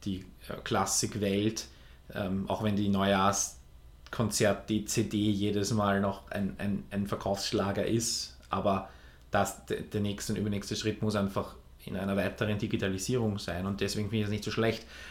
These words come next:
dass das ein eigenes Portal sein muss und dass man hier wieder, auch wieder der gleiche Ansatz,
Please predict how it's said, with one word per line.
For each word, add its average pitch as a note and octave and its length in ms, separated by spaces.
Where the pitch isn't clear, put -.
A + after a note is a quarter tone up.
dass G#2+ 140
das A2+ 140
ein A2 100
eigenes A#2+ 400
Portal A2 540
sein C3 260
muss C#3+ 320
und A2+ 120
dass A2+ 100
man A#2 120
hier A#2+ 140
wieder, A#2 280
auch C3+ 240
wieder A#2 160
der A2+ 120
gleiche A#2+ 420
Ansatz, A#2 560